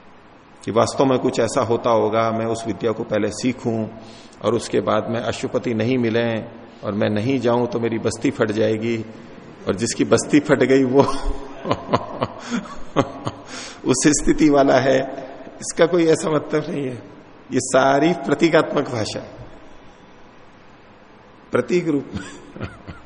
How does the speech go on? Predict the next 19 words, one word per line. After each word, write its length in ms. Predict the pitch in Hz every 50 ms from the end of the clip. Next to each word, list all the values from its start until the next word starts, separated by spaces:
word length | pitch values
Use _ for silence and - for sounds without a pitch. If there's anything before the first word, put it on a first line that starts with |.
| - - - - - - - - - - -
प्रतीक 320 | - 139 143 180 180 156 165
रूप 140 | 156 151 - -
में 80 | 127
सारा 280 | 120 - - 113 107 110
कथन 420 | - - 143 - - - 98 92
है। 100 | 92 90 - - - - - - - - - - - - - - - - - - - - -
और 160 | 117 117 120
देखिए 380 | 110 120 120 120 - 143 131 127
आगे, 320 | 117 120 120 135 135 143 147 - - - - - - - - - - - - - - - - - - - - - - - - - - - - - - - - - - - - - - - - - - - - - - - - - - - - - -
तो 60 | -
जो 100 | 95 107
अंतिम 380 | 117 110 120 127 - 170 160 143
था 180 | - 120 107
पांचवें, 500 | 101 98 - - 117 117 107 - - 131
छठे 340 | 113 - - 135 - - 120
व्यक्ति 360 | 107 101 90 - - 104 92 87 87 - - - -
आरुणि, 400 | 104 104 101 107 104 95 87 90 - - - - -
उद्दालक 460 | 117 107 98 - 120 117 117 113 -
आरुणि, 340 | 110 104 95 101 101 98 95